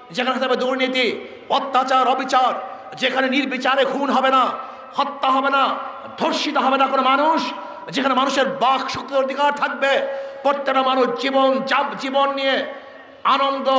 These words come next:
উৎসাহের সাথে বসবাস করতে পারবে। এরকম বাংলাদেশ গড়ার জন্য আপনাদের এই রংপুরের আবু সাইদ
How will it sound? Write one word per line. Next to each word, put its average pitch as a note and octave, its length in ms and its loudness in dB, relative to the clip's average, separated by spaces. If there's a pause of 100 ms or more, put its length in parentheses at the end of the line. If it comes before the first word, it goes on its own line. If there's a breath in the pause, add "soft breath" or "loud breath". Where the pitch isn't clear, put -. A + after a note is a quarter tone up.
(420)
উৎসাহের C#4+ 520 2
সাথে C#4+ 220 -2
বসবাস C#4 420 2
করতে - 300 -2
পারবে। C4+ 380 2 (520 loud breath)
এরকম B3+ 340 0
বাংলাদেশ A#3+ 540 0
গড়ার A#3+ 280 2
জন্য B3 260 0 (800)
আপনাদের B3+ 540 0
এই A#3 140 2
রংপুরের B3+ 800 0
আবু A#3+ 360 2
সাইদ C4 380 -2